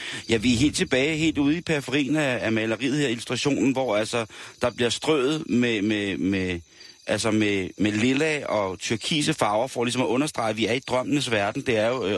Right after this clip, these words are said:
åndefarver. Så er der simpelthen helt tilbage fra et barndomsminde. Og jeg vil da godt lige, for jer, der nu sidder ude i toget på vej hjem, eller i metroen, eller i bilen, sidder og tænker,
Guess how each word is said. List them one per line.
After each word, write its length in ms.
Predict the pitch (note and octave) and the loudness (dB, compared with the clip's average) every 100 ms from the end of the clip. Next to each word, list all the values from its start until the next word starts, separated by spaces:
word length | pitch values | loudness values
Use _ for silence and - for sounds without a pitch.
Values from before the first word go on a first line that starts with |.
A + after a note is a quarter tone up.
| D2+ | 0
åndefarver. 520 | G#2+ C#3+ C3 A2 A2+ - - - - - | 0 -2 -2 -2 -2 -6 -16 -16 -12 -4
Så 120 | C#3 | -2
er 40 | |
der 60 | C3+ | 0
simpelthen 360 | C#3 C3+ C3 B2 | 2 2 2 0
helt 180 | C#3+ | -2
tilbage 260 | - - A#2 | -2 -2 -2
fra 80 | - | 0
et 80 | - | -2
barndomsminde. 540 | G2 G#2+ - A2+ G2+ - - - | -2 -4 0 2 2 -2 -12 -2
Og 80 | - | 2
jeg 80 | C3+ | 2
vil 60 | |
da 60 | C3+ | 2
godt 240 | D3 D#3 | 0 0
lige, 320 | D#3 E3+ E3+ - - - - - - - - - - _ - | 0 0 0 -4 -12 -16 -20 -20 -20 -20 -20 -20 -20 _ -8
for 160 | - | -2
jer, 160 | C3 B2 | 2 2
der 100 | C#3+ | 2
nu 120 | D3 | 0
sidder 220 | C#3 D#3 | 0 0
ude 140 | C3+ C#3 | 2 0
i 20 | |
toget 340 | - D3+ - C#3+ | 0 0 0 -2
på 60 | |
vej 180 | B2+ C3 | -2 -2
hjem, 240 | B2+ A2+ | 0 0
eller 160 | A#2+ A#2+ | 0 0
i 40 | |
metroen, 460 | A2 A2 C3 D3 A2+ | 0 0 -2 -2 0
eller 140 | A2 | 0
i 40 | G#2+ | -2
bilen, 300 | - B2+ - | -2 -2 0
sidder 160 | C3+ | 0
og 40 | B2 | 0
tænker, 240 | B2 A2 | 0 -2